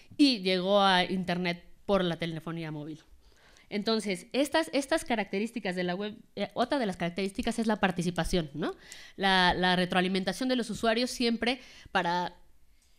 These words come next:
el desarrollo de las tecnologías es fundamental. Y no solo eso, sino que los usuarios, o sea, surge esta idea del prosumidor, ¿no? De que el usuario no solo es un usua-,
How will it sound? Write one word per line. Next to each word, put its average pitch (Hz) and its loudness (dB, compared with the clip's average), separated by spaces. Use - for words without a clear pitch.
el 180 0
desarrollo 196 4
de 170 2
las 165 0
tecnologías 185 -2
es 202 -6
fundamental. 175 -2
Y 208 -2
no 214 0
solo 226 2
eso, 233 0
sino 190 -4
que 180 -4
los 175 -6
usuarios, 226 0
o - -14
sea, 190 -6
surge 233 0
esta 208 0
idea 196 2
del 196 2
prosumidor, 175 0
¿no? 247 -4
De 180 -2
que 190 -2
el 202 2
usuario 247 6
no 233 2
solo 226 0
es 214 -4
un 214 -2
usua-, 202 0